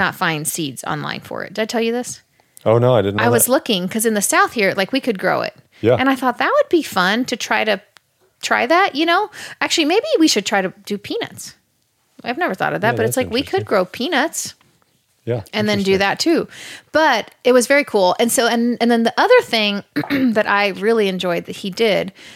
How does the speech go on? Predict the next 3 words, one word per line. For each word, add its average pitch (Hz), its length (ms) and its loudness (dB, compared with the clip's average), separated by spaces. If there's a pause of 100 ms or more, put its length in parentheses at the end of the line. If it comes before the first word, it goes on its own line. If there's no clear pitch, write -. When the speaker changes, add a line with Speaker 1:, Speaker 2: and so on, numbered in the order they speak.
(140)
Speaker 1:
was 202 600 2 (520)
he 247 680 -4 (160)
starts - 800 0